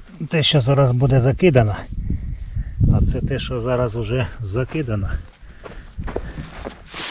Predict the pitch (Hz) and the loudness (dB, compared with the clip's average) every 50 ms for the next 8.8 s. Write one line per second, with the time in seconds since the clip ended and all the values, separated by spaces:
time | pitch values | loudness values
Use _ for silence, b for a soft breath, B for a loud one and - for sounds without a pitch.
0 | - - - - - - - - - - 120 110 110 113 120 113 120 120 120 120 | -8 -8 -8 -8 -8 -10 -10 -12 -12 -10 -10 -8 -6 -6 -4 -2 0 0 2 2
1 | 117 113 - B B B B 123 113 - - - 110 - - - - 113 110 107 | 0 -2 -2 B B B B -4 -4 -4 -4 -4 -2 -2 0 0 0 0 0 0
2 | 123 117 104 - - - 123 113 120 151 165 147 - - - - - - - B | 0 -2 -2 -2 -4 -6 -4 -2 0 2 2 2 0 -4 -12 -20 -18 -18 -18 B
3 | B B B B B B _ - - - - - 107 110 110 107 - 113 117 110 | B B B B B B _ -20 -20 -20 -18 -14 -10 -10 -10 -10 -8 -8 -6 -6
4 | 107 117 127 139 143 131 117 110 - B B B B B B B B B - - | -4 -4 -2 0 0 0 0 -2 -4 B B B B B B B B B -18 -14
5 | - - - - - - - - - - - 127 113 104 - - 113 110 107 104 | -12 -12 -12 -12 -14 -18 -18 -16 -14 -10 -8 -8 -6 -6 -6 -6 -4 -4 -4 -4
6 | 101 101 110 110 107 110 - - - - - - - - - - - - - - | -4 -4 -4 -6 -8 -10 -12 -14 -18 -18 -18 -18 -18 -18 -18 -18 -16 -16 -16 -16
7 | - B B B B B B B B - - - - - - 147 139 - 117 - | -16 B B B B B B B B -16 -14 -16 -16 -16 -14 -14 -12 -10 -8 -8
8 | - - - - - - - - 165 151 - - - - - | -6 -4 -4 -4 -4 -4 -4 -4 -4 -4 -4 -4 -4 -4 -6